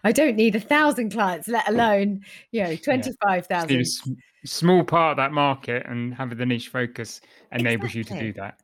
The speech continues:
Speaker 1: And we're
Speaker 2: Yeah.
Speaker 1: not for everyone. And, you know, we're, you know, we offer a very, you know, different way of doing things that we stand behind and that we know works for our clients. But, you know, some people want a different approach, and, and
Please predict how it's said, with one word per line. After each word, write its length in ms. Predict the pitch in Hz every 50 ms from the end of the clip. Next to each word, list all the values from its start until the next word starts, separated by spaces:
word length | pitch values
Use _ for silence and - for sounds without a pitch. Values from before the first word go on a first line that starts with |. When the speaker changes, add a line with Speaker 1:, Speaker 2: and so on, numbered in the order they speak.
| _ _
Speaker 1:
And 180 | - 262 262 262
we're 120 | 294 311
Speaker 2:
Yeah. 60 | 311 302
Speaker 1:
not 200 | 294 - - -
for 60 | -
everyone. 760 | - 214 202 202 190 175 165 165 165 170 185 202 214 208 - -
And, 360 | 208 202 196 196 202 202 196 196 -
you 160 | - 220 190
know, 140 | 175 175 -
we're, 280 | - 190 208 208 202 -
you 160 | - 208 214 202
know, 60 | 180
we 160 | 180 214 208
offer 480 | 208 208 208 - - 185 180 180 185 180 -
a 120 | 180 185
very, 540 | 170 180 180 175 175 175 170 170 175 - - _ -
you 100 | 190 165
know, 240 | 151 143 151 156 - _ -
different 380 | - - 185 - - 180 165 -
way 200 | 160 165 160 156
of 140 | 156 156 -
doing 280 | 180 170 160 156 151
things 540 | 151 - 139 131 131 147 165 180 180 - -
that 260 | - 156 143 - - _ _ -
we 180 | 175 170 160
stand 300 | 156 - - 165 156 151
behind 440 | 147 151 143 147 147 147 147 147 143
and 160 | 151 143 147 143
that 120 | 151 -
we 140 | - 151 151
know 320 | 151 151 147 143 147 143 139 _ -
works 380 | 156 151 143 147 147 - - -
for 80 | -
our 80 | 139 135
clients. 480 | - - 143 135 139 147 156 - -
But, 260 | - - 160 160 - - - - - - _
you 80 | - 185
know, 60 | 175
some 240 | 180 - 226 214 214
people 420 | 196 220 208 196 - 196 196 190
want 260 | 190 208 208 202 202
a 40 | 190
different 340 | 180 - 220 202 - 202 170
approach, 460 | 185 - - 240 220 165 - - -
and, 180 | 175 170 170 - -
and 280 | 165 175 175 175 170